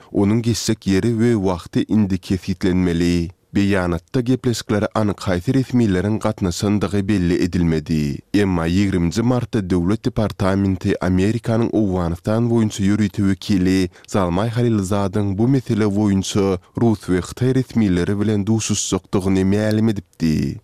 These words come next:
Şol beýanatda gepleşikleri Rus prezidentiniň Awganystan boýunça wekili Zamir Kabulowyň, onuň Hytaýly kärdesi Deng Xijunyň we Ýewropa Bileleşiginiň ýürüýti wekili Roland Kobyanyň gatnaşjakdygy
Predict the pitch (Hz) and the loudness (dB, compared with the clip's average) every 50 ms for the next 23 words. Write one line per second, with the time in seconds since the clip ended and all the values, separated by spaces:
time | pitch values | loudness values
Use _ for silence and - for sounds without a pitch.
0 | _ _ - - - 120 127 131 127 131 131 135 127 123 120 123 - - 139 123 | _ _ -8 -2 0 0 2 2 2 2 2 2 2 0 0 -2 -2 -2 -4 -2
1 | 104 107 110 - - 104 98 - - - - 98 92 90 95 90 87 104 117 120 | 0 -2 -2 -2 -2 -2 -2 -4 -4 -4 -2 0 0 0 0 0 0 0 0 -2
2 | - - - 120 117 107 101 92 107 104 98 95 92 - 101 101 101 98 - 101 | -4 -4 -2 0 0 0 0 0 0 0 0 -2 -2 -2 -2 0 0 0 2 0
3 | 107 95 92 92 87 85 85 - - - 104 113 120 120 113 117 113 107 - - | 0 0 0 0 0 -2 -4 -4 -4 -2 -2 0 0 0 2 0 0 0 0 0
4 | 107 101 107 - - - 104 95 90 92 95 95 95 85 - - - - - - | 0 0 0 0 0 0 2 2 4 4 4 2 2 0 -2 -8 -18 -20 -10 -4
5 | - 92 87 87 95 107 127 - - - 107 87 82 90 98 104 101 101 90 95 | -2 0 0 2 2 0 0 -2 -2 -4 -4 -2 0 0 0 2 2 2 0 0
6 | 92 90 87 85 85 92 - _ - 113 110 104 92 80 80 - - - 110 98 | 0 0 0 -2 -4 -6 -8 _ 0 0 2 2 0 -2 -4 -8 -6 -2 0 0
7 | 92 92 117 - - 135 131 127 120 107 117 104 - 117 101 92 98 101 110 123 | 2 0 0 -2 0 0 0 0 0 0 -2 -2 -2 -2 -2 0 0 0 0 0
8 | 117 - - - 107 98 95 101 98 95 90 90 92 92 95 87 - _ _ - | -2 -6 -6 -6 -4 0 2 2 2 4 2 2 2 2 0 -2 -4 _ _ -8
9 | 85 90 92 101 95 87 82 82 90 95 87 92 98 123 127 - 147 123 131 123 | -2 0 2 2 2 2 0 0 0 0 0 0 0 0 0 -2 -2 0 2 2
10 | 127 120 113 113 101 - - 107 104 101 98 95 92 90 101 120 139 135 - - | 2 2 0 0 -2 -2 -2 0 0 2 2 2 2 2 4 2 2 0 0 -2
11 | 120 113 117 113 - - 113 107 101 104 95 95 92 101 113 127 135 123 120 - | -2 -2 -2 -2 0 0 0 2 2 2 0 0 0 0 2 2 2 0 0 -2
12 | - - 123 127 113 113 113 107 104 107 107 101 - 107 107 - - 101 90 - | -4 -2 -2 0 2 2 0 2 0 0 -2 -2 -2 -4 -4 -2 -2 -2 -4 -2
13 | - - 110 - - - 107 98 98 | -4 -4 -4 -4 -2 -2 0 0 0